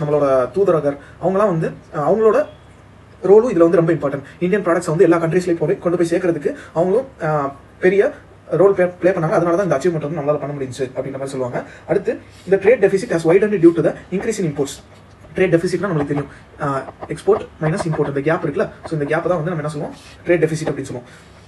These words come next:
So, trade deficit, uh, widened due to increase in imports. So, நான் சொல்லியிருக்கேன், எக்ஸ்போர்ட் தான் அதிகமா இருக்கணும், இம்போர்ட் வந்து கம்மியா இருக்கணும், அப்பதான் ஒரு கண்ட்ரிக்கு வந்து ரொம்ப நல்லது அப்படின்னு சொல்லியிருக்கேன்.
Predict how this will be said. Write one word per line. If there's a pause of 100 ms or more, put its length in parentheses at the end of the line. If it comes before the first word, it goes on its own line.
(460)
So,
trade
deficit, (240)
uh,
widened
due
to
increase
in
imports. (240)
So,
நான்
சொல்லியிருக்கேன்,
எக்ஸ்போர்ட்
தான்
அதிகமா
இருக்கணும்,
இம்போர்ட்
வந்து
கம்மியா
இருக்கணும்,
அப்பதான்
ஒரு
கண்ட்ரிக்கு
வந்து
ரொம்ப
நல்லது
அப்படின்னு
சொல்லியிருக்கேன்.